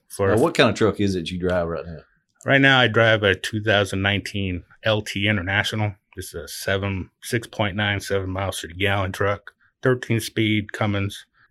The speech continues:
Speaker 1: It's the performance version. I drive it for fuel economy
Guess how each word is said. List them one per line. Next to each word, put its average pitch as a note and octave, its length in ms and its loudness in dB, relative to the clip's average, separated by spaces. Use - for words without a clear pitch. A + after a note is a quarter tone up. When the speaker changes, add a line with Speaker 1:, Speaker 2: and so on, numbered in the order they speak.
Speaker 1:
It's - 200 -4
the - 80 -10
performance A2 600 2
version. B2 520 2
I E2 100 -6
drive A#2+ 360 4
it A2+ 200 2
for - 240 -6
fuel A2 360 -2
economy A#2+ 640 2